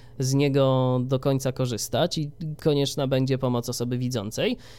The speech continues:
albo po prostu jeszcze na tyle sobie z tym urządzeniem nie radzimy, no to teraz słów kilka o tym, jak skorzystać właśnie, e, z takiego, a nie innego rozwiązania. Najpierw uruchamiamy na naszym komputerze stacjonarnym program,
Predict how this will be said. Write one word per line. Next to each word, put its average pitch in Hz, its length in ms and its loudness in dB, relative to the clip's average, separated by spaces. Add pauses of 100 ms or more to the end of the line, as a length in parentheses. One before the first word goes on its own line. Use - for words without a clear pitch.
(300)
albo 285 240 2
po 170 120 4
prostu 151 260 0
jeszcze 139 260 0
na 135 140 2
tyle 123 420 0
sobie 127 260 -2
z - 60 -8
tym 139 140 2
urządzeniem 127 540 2
nie 120 120 0
radzimy, 117 540 -2
no 247 220 0
to 208 100 0
teraz 196 240 0
słów 175 180 -2
kilka 156 260 0
o 151 60 2
tym, 135 220 2
jak 151 420 0
skorzystać 127 640 -4
właśnie, 123 420 -2 (240)
e, 113 320 -2
z - 200 -6
takiego, 117 520 -2 (240)
a 131 140 2
nie 135 120 2
innego 123 540 -2 (120)
rozwiązania. 139 720 2 (120)
Najpierw 190 500 0
uruchamiamy 156 800 2
na 127 260 2
naszym 156 260 0
komputerze 143 440 0
stacjonarnym 135 680 0
program, 117 480 0